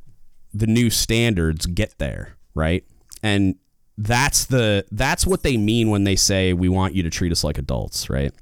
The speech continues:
It's not always, um, and th-, there may be some, some mechanisms, like, I don't know about, like, how the boat checks things, like, how that works. Um, does everybody need to do it? Could there be a watch bill? Um,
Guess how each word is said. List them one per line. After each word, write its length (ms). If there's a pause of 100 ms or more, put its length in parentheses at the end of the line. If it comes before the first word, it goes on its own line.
(680)
It's 200
not 240
always, 760
um, 440
and 140
th-, 100
there 140
may 180
be 240
some, 320
some 320
mechanisms, 600
like, 300
I 80
don't 240
know 500
about, 440
like, 120
how 200
the 80
boat 200
checks 320
things, 460 (480)
like, 220
how 140
that 180
works. 520 (500)
Um, 440 (100)
does 180
everybody 460
need 180
to 60
do 240
it? 140
Could 180
there 100
be 140
a 80
watch 400
bill? 480
Um, 500